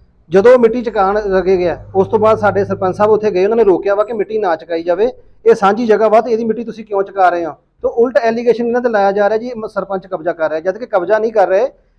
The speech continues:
ਇਹ ਮੰਦਿਰ ਦੀ ਜ਼ਮੀਨ ਵਾਸਤੇ, ਮੰਦਿਰ ਵਾਸਤੇ ਹੀ ਸਾਰਾ ਕੁਝ ਕੀਤਾ ਜਾ ਰਿਹਾ ਜੀ, ਕਿ ਮੰਦਿਰ ਦਾ ਕੁਝ ਬਣਾਇਆ ਜਾਵੇ।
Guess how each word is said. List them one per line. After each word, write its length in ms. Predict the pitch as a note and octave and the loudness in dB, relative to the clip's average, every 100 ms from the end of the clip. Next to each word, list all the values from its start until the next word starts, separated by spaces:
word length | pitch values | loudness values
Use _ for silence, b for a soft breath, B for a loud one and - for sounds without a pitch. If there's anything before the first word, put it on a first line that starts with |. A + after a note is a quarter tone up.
| _ A3+ | _ 4
ਇਹ 100 | A#3+ | 6
ਮੰਦਿਰ 280 | G#3+ G#3 | 6 4
ਦੀ 100 | A3+ | 2
ਜ਼ਮੀਨ 320 | A3+ G#3+ A3 A3 | 0 -2 0 4
ਵਾਸਤੇ, 320 | A3 A3 A#3 | 2 2 0
ਮੰਦਿਰ 280 | G#3+ G3+ A3+ | 0 0 2
ਵਾਸਤੇ 300 | A#3 A3 A#3 | 2 2 -6
ਹੀ 100 | A3+ | -2
ਸਾਰਾ 180 | A3 | -4
ਕੁਝ 120 | A#3 G#3 | -4 -12
ਕੀਤਾ 260 | F#3+ F#3 | -6 -4
ਜਾ 160 | E3+ D#3 | 0 -2
ਰਿਹਾ 100 | D#3+ | -2
ਜੀ, 140 | F3 | -8
ਕਿ 320 | F#3+ _ - | -14 _ -6
ਮੰਦਿਰ 260 | A3+ G#3+ A3+ | -2 0 2
ਦਾ 100 | A3+ | 0
ਕੁਝ 180 | A3+ G#3 | -2 -8
ਬਣਾਇਆ 260 | G3 F3+ | -2 0
ਜਾਵੇ। 260 | C#3+ C3+ B2+ | -2 -6 -12